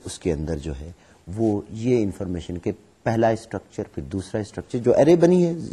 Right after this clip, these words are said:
اسٹرکچر زیرو، ون، ٹو، تھری، فور، ٹھیک ہے نا۔ یہ جو اسٹرکچر ہے، یہ اسٹرکچر اس کے اندر انفارمیشن پڑی ہوئی ہے کہ بیس اس پرٹیکولر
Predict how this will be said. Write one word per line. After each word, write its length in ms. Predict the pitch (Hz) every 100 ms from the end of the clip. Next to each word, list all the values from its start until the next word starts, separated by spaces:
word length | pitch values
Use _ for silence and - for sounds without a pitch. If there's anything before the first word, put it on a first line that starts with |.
| -
اسٹرکچر 400 | - 113 - 113
زیرو، 340 | 90 101 98
ون، 180 | 101 101 -
ٹو، 100 | 101
تھری، 220 | - 98 -
فور، 140 | 113 117 _ _ _ -
ٹھیک 140 | 113
ہے 60 | 202
نا۔ 100 | 147 - _ _ - - - - _ _
یہ 260 | 151 202 269
جو 140 | 311
اسٹرکچر 600 | - 175 - 147 - 185 165 80
ہے، 300 | 104 78 58 - _
یہ 180 | 139 175
اسٹرکچر 800 | 180 151 - 185 180 - 226 214 - - _
اس 180 | 208 -
کے 220 | - 262 -
اندر 360 | 156 139 113 107 - - _
انفارمیشن 720 | 135 120 - 104 95 85 95
پڑی 240 | 85 80 78
ہوئی 260 | 76 73
ہے 140 | 71 78 - _ _ _
کہ 360 | - 110 98 98 - _ _ _ _ _ _ _ _ -
بیس 560 | 104 104 139 110 - - -
اس 220 | 123 -
پرٹیکولر 420 | 135 135 147